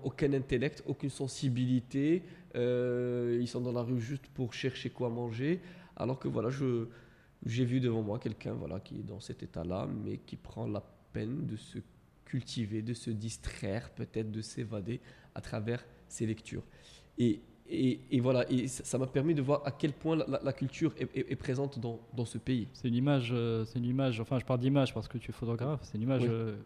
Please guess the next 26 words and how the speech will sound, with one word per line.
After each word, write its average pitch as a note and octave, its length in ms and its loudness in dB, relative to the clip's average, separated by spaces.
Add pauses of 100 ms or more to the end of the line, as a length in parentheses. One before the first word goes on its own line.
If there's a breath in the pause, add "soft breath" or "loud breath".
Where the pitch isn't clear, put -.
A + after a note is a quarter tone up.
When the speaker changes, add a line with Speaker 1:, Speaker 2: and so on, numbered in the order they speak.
(100)
Speaker 2:
très B2 140 -2
complexe. - 560 0 (160)
Speaker 1:
Ah C#3 40 12
Speaker 2:
Parce D#3+ 60 12
Speaker 1:
oui, E3 160 10
Speaker 2:
qu'on C3 220 4
Speaker 1:
très. B2 140 8
Speaker 2:
réunit, E3 500 10
euh, C3+ 280 4
on C#3 60 0
réunit C3+ 280 4
beaucoup C#3+ 260 2
de C#3+ 60 -2
choses D#3 280 4
en C3+ 100 6
même C3+ 160 6
temps, D#3 240 -2
une C#3 80 -2
situation B2 540 -2
sociale D3 560 -2 (320)
et, B2+ 300 4
Speaker 1:
Et B2 40 0
Speaker 2:
euh, A#2+ 160 0
un A#2+ 120 0
symbole C#3 440 4
de, A#2 520 2